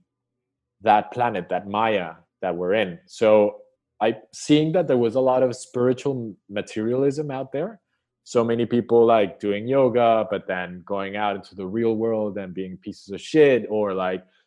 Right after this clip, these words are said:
you know, uh, going to ayahuasca experiences and then coming back to their startup in San Francisco and not hiring women and, like, all these things that, you know, just, just leave out the whole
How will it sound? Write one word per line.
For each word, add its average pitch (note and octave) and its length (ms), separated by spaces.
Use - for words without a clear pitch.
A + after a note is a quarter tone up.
you G#2+ 120
know, A#2+ 360
uh, G#2+ 120
going A2+ 360
to A#2+ 100
ayahuasca G#2 480
experiences A#2 840
and G2 160
then F#2+ 200
coming G#2 180
back G#2+ 240
to A2+ 80
their A2 160
startup G#2 800
in G#2+ 200
San G#2 220
Francisco G2 600
and G2 140
not F#2 200
hiring G#2 440
women C#3 460
and, G#2 120
like, A2+ 180
all D3 160
these E3+ 220
things E3 380
that, E3 240
you A#2 100
know, C3+ 200
just, - 400
just - 240
leave C#3 320
out D3+ 320
the D3+ 80
whole C#3 680